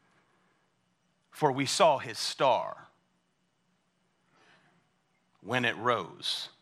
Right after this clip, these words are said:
and we've come to worship him." "The virgin shall conceive and bear a son, and they shall call his name Emmanuel, God with us." That baby grew up.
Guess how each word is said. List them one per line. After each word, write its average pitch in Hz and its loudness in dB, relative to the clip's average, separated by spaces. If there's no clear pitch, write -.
and 101 -10
we've 117 -8
come 101 -2
to 113 -10
worship 101 -8
him." - -6
"The 92 -12
virgin 123 -2
shall 120 0
conceive 120 -4
and 101 -10
bear 110 -2
a 95 -6
son, 101 -4
and 98 -10
they 98 -6
shall 101 -6
call 110 -2
his 98 -12
name 101 -8
Emmanuel, 95 -10
God 98 -4
with 95 -8
us." - -10
That 104 0
baby 110 -2
grew 104 -6
up. - 0